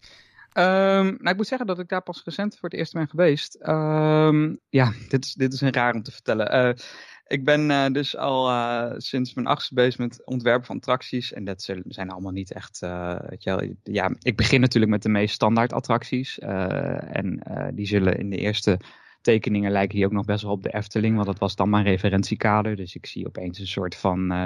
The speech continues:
piranha opduiken. En, eh, en dan staat er opeens een stoomcarousel in.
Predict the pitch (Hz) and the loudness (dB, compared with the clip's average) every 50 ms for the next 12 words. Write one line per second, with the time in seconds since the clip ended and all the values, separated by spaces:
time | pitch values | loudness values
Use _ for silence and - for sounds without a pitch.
0 | 90 - - 104 101 92 90 90 95 95 90 - - 98 - 95 90 85 85 87 | -2 -2 -2 0 0 2 2 2 2 2 2 2 0 -2 0 2 2 2 2 0
1 | - - 90 87 87 85 90 90 92 90 87 90 87 90 87 87 87 87 - _ | -2 -4 -4 -4 -2 -4 -4 -6 -6 -6 -6 -6 -6 -6 -6 -6 -8 -8 -12 _
2 | _ _ _ _ - - - - 85 87 - - 85 - 101 98 - 95 98 104 | _ _ _ _ -6 -6 -4 -4 -4 -4 -2 -2 0 2 2 2 4 4 4 4
3 | 104 98 - - 87 90 87 - 95 87 90 90 - - 90 85 - - - 90 | 2 2 2 2 2 2 2 2 2 2 0 0 0 2 2 2 2 0 0 -2
4 | 90 - | -2 -4